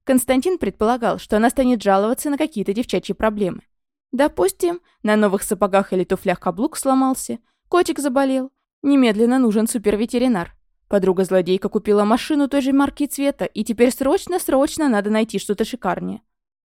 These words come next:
Но Влада говорила совсем о другом. Первое, пришедшее ей в голову, оказалось отнюдь не милым девчачьим пустячком. Восемнадцатилетняя девушка отлично отыграла кусок серьезного диалога, еще и от лица обеспокоенной проблемами главы рода. Это наводило на определенные мысли.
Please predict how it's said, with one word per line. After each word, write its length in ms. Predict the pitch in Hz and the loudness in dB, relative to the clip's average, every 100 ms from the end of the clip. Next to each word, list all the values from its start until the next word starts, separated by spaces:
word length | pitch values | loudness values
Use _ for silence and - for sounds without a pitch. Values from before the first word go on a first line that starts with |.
| - | -4
Но 180 | 226 220 | 0 2
Влада 320 | 185 190 262 | 4 2 2
говорила 360 | 240 208 190 202 | 0 0 0 0
совсем 360 | 220 - 196 | -2 -4 -4
о 40 | 196 | -4
другом. 360 | 240 214 175 _ _ _ _ | -6 -6 -10 _ _ _ _
Первое, 340 | 311 285 214 | 2 4 4
пришедшее 520 | 208 233 - 190 - 196 | 2 0 0 -2 0 0
ей 160 | 220 | 0
в 80 | 226 | -2
голову, 340 | - 320 226 | -2 0 4
оказалось 440 | 185 208 196 208 240 | 4 2 0 0 0
отнюдь 320 | 226 240 269 | 0 0 0
не 100 | 311 | 2
милым 300 | 262 247 262 | 2 2 0
девчачьим 460 | 277 - 185 202 196 | -2 -2 -2 -2 -6
пустячком. 500 | 226 226 - 175 - _ _ _ _ - | -6 -8 -8 -8 -8 _ _ _ _ -6
Восемнадцатилетняя 840 | 262 254 254 - - 247 240 240 | -2 2 2 0 -4 -4 -2 -2
девушка 400 | 208 214 240 - | 0 0 -2 -2
отлично 380 | 262 339 - 302 | -2 -2 -2 -4
отыграла 420 | 277 226 220 240 | -4 -2 0 0
кусок 320 | 254 262 185 | -2 -4 -4
серьезного 480 | - 233 196 208 208 | -4 -2 -2 0 -2
диалога, 540 | 220 269 277 175 170 - _ _ | 0 -2 -2 -4 -8 -18 _ _
еще 240 | - 247 220 | -6 0 4
и 60 | |
от 140 | 196 208 | 4 4
лица 260 | 202 185 | 0 0
обеспокоенной 680 | 185 240 - 311 214 185 208 | 0 -2 -4 -2 0 0 0
проблемами 540 | 220 262 202 185 185 | -2 0 0 0 -2
главы 320 | 196 220 226 285 | 0 0 0 0
рода. 320 | 233 - 262 _ _ _ _ _ _ | -2 -4 -12 _ _ _ _ _ _
Это 220 | 330 339 | -4 -2
наводило 420 | 349 339 320 254 277 | 0 2 2 2 0
на 120 | 302 | 0
определенные 580 | 302 233 196 190 208 214 | -2 -2 0 2 2 0
мысли. 420 | 165 - - | -2 -10 -16